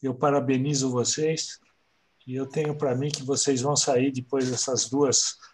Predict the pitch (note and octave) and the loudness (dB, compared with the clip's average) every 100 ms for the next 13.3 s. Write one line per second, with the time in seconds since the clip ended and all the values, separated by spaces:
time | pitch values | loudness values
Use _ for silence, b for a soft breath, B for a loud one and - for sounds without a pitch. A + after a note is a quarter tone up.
0 | b _ B2 A#2+ B2+ A#2+ C3 B2+ A#2+ - | b _ -8 -2 -2 0 -2 -2 -2 -2
1 | C#3+ B2+ C#3+ C3+ C#3 C#3+ C3+ - C3 C3+ | -2 -2 0 2 4 2 2 -4 -6 -6
2 | C3 B2 C#3 B2+ D3+ D3 A#2+ G2+ - - | -2 0 0 -2 -4 -4 -4 -4 -6 -18
3 | _ A#2+ A#2 - - C3+ C3 B2+ D3+ E3 | _ -12 -10 -10 -8 -6 -6 -4 -2 -2
4 | D#3 C3+ B2+ B2 A#2 A2+ C3+ D3+ - - | -4 -8 -8 -6 -6 -4 -6 -6 -10 -14
5 | A2+ C#3+ - - - - _ _ _ D3 | -12 -12 -14 -20 -20 -20 _ _ _ -2
6 | C#3 D#3 D#3+ C3 - C#3+ C3 A#2 B2+ A#2+ | 0 2 2 0 2 0 -2 -2 -2 -2
7 | G#2+ A#2+ C#3 A#2+ _ _ _ _ _ _ | -2 -2 -2 -4 _ _ _ _ _ _
8 | _ A2+ B2 - A#2+ - B2 B2 A#2+ A2+ | _ -6 -4 -4 -6 -6 -4 -2 -2 -4
9 | A2+ C3 B2+ A2 A#2 A#2+ C#3+ - - _ | -4 -4 -4 -6 -4 -4 -4 -6 -12 _
10 | _ _ _ b b _ - - _ B2 | _ _ _ b b _ -20 -20 _ -10
11 | B2 B2+ D3 C#3+ C#3+ B2 C3+ C3+ C3+ B2+ | -6 -4 -4 -4 -2 -2 -2 -2 -4 -4
12 | B2 A2 B2 A#2 - G#2+ A2+ A2+ A#2+ B2+ | -2 -2 -4 -4 -4 -6 -4 -4 -4 -6
13 | B2 D#3 | -4 -4